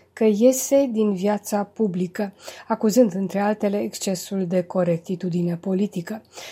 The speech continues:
Presa tinde să lege însă această decizie de umilințele care i-au fost administrate reputatului intelectual,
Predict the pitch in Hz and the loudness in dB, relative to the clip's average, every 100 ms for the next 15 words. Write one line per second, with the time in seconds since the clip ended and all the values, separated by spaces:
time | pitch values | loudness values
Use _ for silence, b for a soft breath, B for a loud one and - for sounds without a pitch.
0 | B - 277 262 262 247 - 277 233 208 | B 4 4 6 2 2 0 0 2 0
1 | - 185 202 185 185 196 170 165 202 185 | -2 -2 0 -2 -2 -2 -4 -4 -4 -4
2 | 170 170 170 202 208 175 202 - 277 247 | -6 -6 -4 0 0 0 -4 -2 2 2
3 | 202 208 196 196 190 185 190 185 185 175 | 4 0 0 -2 -2 -2 -2 0 0 -2
4 | 220 214 190 185 185 170 - 220 208 175 | -4 -4 -4 -2 -2 -4 0 0 0 -4
5 | 175 175 175 190 180 175 175 170 180 170 | -6 -6 -6 -6 -4 -2 -2 -2 -2 -4
6 | - 196 208 | -4 -2 0